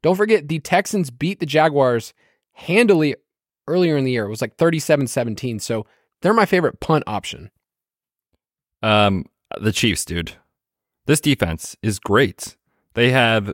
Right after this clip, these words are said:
Speaker 2: been top five in E P A, in yards per play allowed, in points per play allowed, and we saw them keep the Eagles in check, which really not many teams have been able to do for the last two years. So, um, now they get Aiden O'Connell, and you mentioned some of the concerns about the offense.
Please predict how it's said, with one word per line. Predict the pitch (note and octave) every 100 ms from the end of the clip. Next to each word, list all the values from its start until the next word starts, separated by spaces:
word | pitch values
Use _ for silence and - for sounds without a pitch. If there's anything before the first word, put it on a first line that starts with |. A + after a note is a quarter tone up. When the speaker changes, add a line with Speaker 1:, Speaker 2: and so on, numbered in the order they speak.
| -
Speaker 2:
been | G#2+ G2
top | A2 G2
five | - G#2 G#2+ G#2 _ _ _ _ _ _ - -
in | G2 F2+
E | B2
P | - E2+
A, | D2+ _ _ _ _ _ _ -
in | G2+ G2 F#2 F2+ _
yards | G#2 A#2+ B2+
per | A2+
play | - F2+
allowed, | D2+ D2 - _ F#2
in | F#2 F2+ E2+ -
points | F#3 -
per | A2+
play | F#2+ E2+
allowed, | E2 D2+ D#2 _ _ _ -
and | A#2 A#2+ A#2
we | B2
saw | C#3+
them | D3+ C3+
keep | C#3+ B2
the |
Eagles | C#3+ D#3 F#2
in | E2+
check, | D#2 -
which | G2 -
really | G#2+ B2+ A#2+ F#2+
not | F#2+ A2
many | A2+ A2
teams | A#2+ A2
have | G2+
been | G2+
able | G2
to | E2+
do | G2 G#2
for | F#2
the |
last | F2+ F2+ -
two | E2+
years. | F2+ D#2+ -
So, | G2 F2 - - _ _
um, | - G#2 F#2+ F2+ C#2
now | G2+ A#2
they | A2+ G2+
get | G#2+
Aiden | G2 F#2
O'Connell, | F2 A#2+ G#2+ G2+ F#2 _ _ _ _ -
and | A2 G#2+ G2 -
you | A#2
mentioned | B2 - G#2+
some | A#2
of | G#2+
the |
concerns | G2+ F#2+ A#2+ A#2
about | F#2+ -
the | G#2
offense. | C#3 G2 G2 -